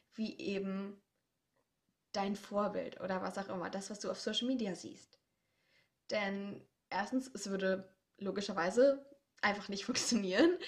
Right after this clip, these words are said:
Das brauche ich dir, glaub ich, gar nicht zu erzählen. Also du bist du und es können noch so viele Leute dich nachahmen wollen. Sie werden nie so sein wie du,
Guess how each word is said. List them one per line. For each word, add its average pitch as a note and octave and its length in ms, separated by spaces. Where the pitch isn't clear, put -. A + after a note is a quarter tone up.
Das A3+ 80
brauche G#3+ 180
ich - 80
dir, - 80
glaub F#3+ 160
ich, A3+ 100
gar F3+ 100
nicht A3 160
zu - 60
erzählen. A3 440
Also F#3+ 480
du B3 140
bist C#4 320
du C4 360
und A3+ 500
es B3 160
können B3+ 280
noch C#4+ 220
so C#4 120
viele B3+ 260
Leute A#3 680
dich G#3 140
nachahmen G3+ 580
wollen. G3+ 380
Sie G3+ 120
werden G#3 240
nie C#4 260
so B3 260
sein G#3+ 380
wie A3 100
du, F3+ 340